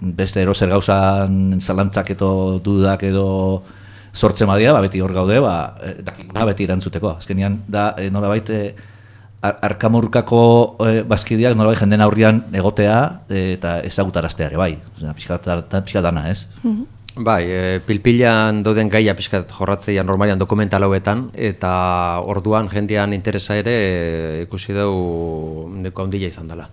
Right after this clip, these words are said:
Speaker 1: Mhm.
Speaker 3: Eta jende interratuatua ere desente egin du, eta alde hortatikan posikan gaude. Gai.
Speaker 1: Bai, eh, ikusten dugu gaina hori, ba,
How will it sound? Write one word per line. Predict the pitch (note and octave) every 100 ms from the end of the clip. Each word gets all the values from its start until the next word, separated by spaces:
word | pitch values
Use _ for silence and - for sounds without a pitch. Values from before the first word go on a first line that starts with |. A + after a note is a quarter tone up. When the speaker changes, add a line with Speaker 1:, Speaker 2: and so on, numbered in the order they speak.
| - - - -
Speaker 1:
Mhm. | D#2+
Speaker 3:
Eta | -
jende | E2+ F#2 G2
interratuatua | F#2+ G#2 G#2 F#2+ G2+ G2 G#2
ere | G2 F#2+
desente | F#2 G#2 G2+
egin | G2+ G#2+
du, | A2+ C3+ -
eta | A2+ G2 F#2 F2+ F2 F2+
alde | F#2+ G2+
hortatikan | G2 G2+ G2+ A2 A2 G2 F2+ -
posikan | G#2 A2 F2+
gaude. | E2 F2 F#2+ - - - - -
Gai. | F2 F2
Speaker 1:
Bai, | A2 E2+ D2+
eh, | D#2+ F2+ F#2
ikusten | F#2 G2+
dugu | G2+ G2+
gaina | G2+ G#2+
hori, | F#2+
ba, | E2 E2 D2+ D2